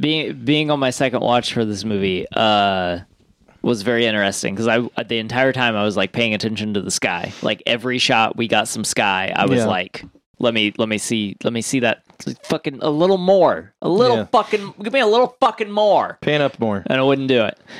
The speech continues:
Speaker 1: And I was like, "That, okay, so those, those, those skyline shots are intentional."
Speaker 2: Yeah.
Speaker 1: To, to, and you get a little bit more of the sky each shot,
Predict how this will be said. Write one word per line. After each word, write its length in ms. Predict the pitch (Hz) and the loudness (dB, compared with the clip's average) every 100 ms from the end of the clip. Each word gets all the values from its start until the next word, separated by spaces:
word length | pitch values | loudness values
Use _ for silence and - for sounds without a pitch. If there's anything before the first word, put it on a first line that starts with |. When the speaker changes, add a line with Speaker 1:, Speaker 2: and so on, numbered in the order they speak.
| - | -6
Speaker 1:
And 120 | - 120 | -2 0
I 60 | |
was 140 | 123 127 | 2 2
like, 180 | 120 | 0
"That, 260 | - 143 127 | 2 2 2
okay, 240 | 127 143 117 | 2 2 0
so 140 | 127 | 2
those, 300 | 127 139 151 | 4 4 2
those, 420 | - 135 147 139 | 0 0 0 -2
those 300 | 139 135 131 | 0 0 0
skyline 680 | - - - 147 147 135 117 | -2 -4 -2 2 2 2 0
shots 360 | 120 123 113 - | 0 0 0 0
are 80 | 104 | -4
intentional." 720 | 101 - 127 - 98 95 - - - | -4 -4 -4 -4 -4 -6 -8 -8 0
Speaker 2:
Yeah. 180 | 117 95 - _ - | 2 0 -6 _ -8
Speaker 1:
To, 500 | - 117 107 101 95 - _ - | 0 2 2 0 -2 -6 _ -4
to, 200 | 131 110 | -2 0
and 180 | 139 143 | 0 0
you 80 | 160 | 2
get 140 | 214 | 4
a 40 | |
little 300 | 180 175 202 | 4 4 4
bit 200 | 190 180 165 | 4 2 0
more 180 | 156 | 0
of 60 | 147 | 2
the 100 | 131 | 0
sky 380 | - 135 127 120 | -2 -2 0 0
each 240 | 117 123 | 0 -2
shot, 400 | - - 92 - | -2 0 0 -2